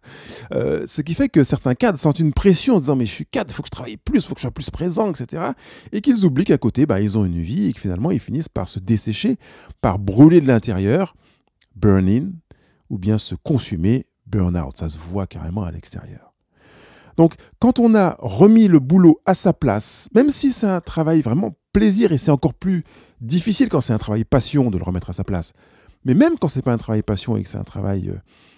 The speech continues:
pour lequel on est payé au forfait, à, au résultat,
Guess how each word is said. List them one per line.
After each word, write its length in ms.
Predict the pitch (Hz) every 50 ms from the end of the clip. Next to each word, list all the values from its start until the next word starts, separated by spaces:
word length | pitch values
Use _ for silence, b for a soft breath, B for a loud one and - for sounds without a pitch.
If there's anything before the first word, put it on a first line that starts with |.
| b b b b b _ _ - -
pour 100 | - 143
lequel 160 | 123 - 135
on 100 | 117 104
est 60 | 101 95
payé 240 | - 107 87 90
au 60 | 90 78
forfait, 600 | - - - 101 - - - 117 - - 240 220 269 _ _
à, 300 | - 80 78 - - -
au 140 | - 113 95
résultat, 720 | 87 - - 113 117 107 98 101 92 90 - - - -